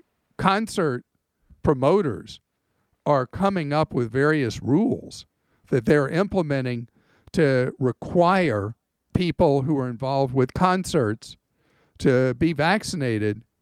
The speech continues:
and be tested, because one person who gets a lead singer from a band sick with covid, a whole tour could get blown out of the water.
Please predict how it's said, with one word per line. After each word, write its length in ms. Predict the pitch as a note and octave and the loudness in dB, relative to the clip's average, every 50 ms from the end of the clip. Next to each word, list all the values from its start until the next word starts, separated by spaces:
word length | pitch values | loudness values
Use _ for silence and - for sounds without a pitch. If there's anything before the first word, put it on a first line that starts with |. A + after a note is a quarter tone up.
| _ _ _ _ _ _ _ _ _ _ - | _ _ _ _ _ _ _ _ _ _ -2
and 200 | C#3+ C3+ B2+ B2 | 0 0 0 0
be 120 | C#3 C3+ A#2+ | -2 -4 -4
tested, 720 | - - E3+ A3+ A#3+ F#3+ - - - C#3+ A2 G#2 - _ _ _ _ _ _ _ - | -2 -2 0 0 0 -2 -4 -4 -2 -2 -2 -2 -6 _ _ _ _ _ _ _ -2
because 440 | - C3+ - - E3+ D3+ C3+ A2+ B2 | -2 0 2 2 2 2 2 0 -2
one 360 | A#2+ G#2+ C3 D#3+ G3 G#3+ F#3+ | -2 0 0 0 0 -2 -4
person 600 | - - G3 F#3 F#3+ - - G#3 D3+ A2+ A2 - _ _ _ _ - | -2 0 0 2 0 0 -2 -4 -6 -6 -8 -12 _ _ _ _ -2
who 120 | - D#3+ C3+ | 0 0 2
gets 280 | - E3+ D3 C#3+ - | 2 2 0 0 0
a 60 | - C#3+ | -2 -2
lead 400 | A2 A2+ C3+ D#3 G3 F#3+ D#3+ - | -2 0 0 0 0 -2 -4 -6
singer 420 | - - F#3+ E3+ E3 E3 D3 C3 | -4 -2 0 0 2 2 0 0
from 200 | - - D#3 C3 | 0 -2 -2 -2
a 100 | A#2+ A2+ | -2 -2
band 520 | A2+ C#3 C3 C#3 C#3+ C#3+ C#3 B2+ A#2 - - _ _ _ _ _ | -2 -2 -2 -2 0 0 0 0 -2 -4 -8 _ _ _ _ _
sick 420 | - - - - F3+ G3 F#3 C#3+ - _ - | -6 -2 2 4 4 4 2 0 -4 _ -6
with 280 | - C3 A#2 A2 - - | -4 -4 -4 -4 -6 -2
covid, 480 | - G#3 G3+ G3+ G3+ E3+ D3 A2 G2 - - _ _ _ _ _ _ | 0 4 4 4 4 2 -2 -8 -10 -10 -16 _ _ _ _ _ _
a 120 | - E3 B2+ | -2 -2 -2
whole 360 | - - G3+ G#3 A3+ A3+ F#3+ - _ | 0 -2 -4 -4 -4 -4 -8 -12 _
tour 580 | - - - B3 C#4+ C#4+ A3 B2 G2 - - _ _ _ _ _ _ _ | -18 -10 -6 -4 0 0 0 0 -2 -4 -14 _ _ _ _ _ _ _
could 160 | - F#3 D3 | -2 -2 0
get 220 | C#3+ D3+ C3 A#2+ A2+ | 2 0 0 0 0
blown 300 | C#3 C#3 B2+ B2+ B2 A#2+ | 2 2 2 2 0 -2
out 180 | A#2 A2 G#2 | -4 -4 -6
of 80 | G2 F2+ | -6 -6
the 80 | A2 | -6
water. 460 | G2+ G#2+ A2+ G#2+ F2+ E2 - - - | -4 -2 -2 -2 -2 -4 -6 -10 -12